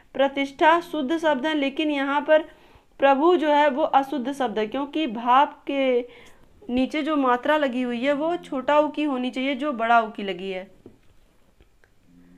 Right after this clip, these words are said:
क्वेश्चन नंबर फ़ाइव, शुद्ध वर्तनी वाले शब्द का चयन कीजिए। दोस्तों, यहाँ पर देखिए, शुद्ध वर्तनी वाले शब्द का चयन करना, जो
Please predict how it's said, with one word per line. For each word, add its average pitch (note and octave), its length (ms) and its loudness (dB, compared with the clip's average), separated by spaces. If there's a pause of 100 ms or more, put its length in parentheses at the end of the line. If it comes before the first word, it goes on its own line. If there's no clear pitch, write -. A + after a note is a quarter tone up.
(360)
क्वेश्चन D#4+ 320 2
नंबर E4+ 240 4
फ़ाइव, D4 320 4 (460)
शुद्ध F4 240 2
वर्तनी D4 440 4
वाले D#4 260 2
शब्द D4 300 -2
का D4+ 200 2
चयन C#4 320 -2
कीजिए। C#4+ 400 -2
दोस्तों, C4+ 320 -4
यहाँ C4 300 -2
पर D4 120 -2
देखिए, C#4 300 -4
शुद्ध C#4+ 260 -6
वर्तनी A#3+ 380 -4
वाले C4+ 220 -2
शब्द C4+ 260 -4
का C4+ 140 -4
चयन C4 220 -4
करना, C4 320 -2
जो C4 320 -2